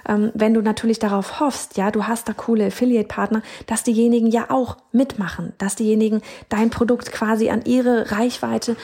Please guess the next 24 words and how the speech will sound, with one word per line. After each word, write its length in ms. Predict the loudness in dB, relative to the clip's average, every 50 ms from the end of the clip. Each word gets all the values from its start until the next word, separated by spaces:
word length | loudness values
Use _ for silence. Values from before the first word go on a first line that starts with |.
| -12 -6 0
mitlaunchen. 960 | 2 2 2 0 -2 -10 -12 -4 0 0 2 2 2 0 -2 -4 -4 -6 -8 -10 -14 -18 -18 -8 -6
Das 160 | -2 0 0
ist 140 | 2 2 2
ja 40 |
das 220 | 0 0 -2 -4 -4
Coole 580 | -4 -2 2 2 4 4 4 4 2 0 -2 -8 -16 -20 _
von 260 | -12 -4 -2 0 0 0
Affiliate. 720 | -2 -4 -2 0 0 2 2 0 -2 -2 -4 -6 -8 -12 -16 -18 -16 -14 -4
Aber 140 | -2 0 0
das 140 | 0 0 2
kannst 240 | 2 2 2 2 2
du 40 |
nur 360 | 2 2 4 2 2 0 0 2
machen, 480 | 2 2 0 -2 -2 -2 -2 -2 -4 -8 -16 -20 -8 _
wenn 160 | 2 4 4 4
du 100 | 2 0
zu 220 | -2 -4 -4 -2 -2 -2
hundert 580 | -2 0 0 0 2 2 2 2 2 0 0
Prozent 480 | -2 -4 -4 -2 -2 -2 -2 -2 0 -2
gerade 500 | -2 -2 0 2 2 4 4 2 2 0 -4 -14 -20 -20 _ _
dafür 280 | -4 0 0 0 0
Zeit 500 | 0 -4 -2 0 2 2 2 0 -2 -6
hast. 320 | -6 -6 -6 -8 -14 -18 -20 _ _ _ _ _ _ _ _ _ _ _ 0
Ja, 200 | 2 2 2